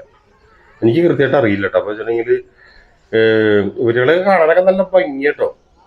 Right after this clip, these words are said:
നല്ല ഭംഗി വെച്ചിട്ട് അസല് ഭംഗി. സംഗതി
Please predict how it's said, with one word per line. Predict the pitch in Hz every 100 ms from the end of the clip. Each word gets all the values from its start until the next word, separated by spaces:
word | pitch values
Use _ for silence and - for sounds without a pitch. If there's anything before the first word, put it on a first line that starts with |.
| -
നല്ല | 104 101 131
ഭംഗി | 143 131
വെച്ചിട്ട് | 123 131 131
അസല് | 117 110 - 92 104 127
ഭംഗി. | 101 - - - - - - _ _ - - - - - - - - - _ _ - - - - - - - - - - - - - - - - - - 147
സംഗതി | 147 160 190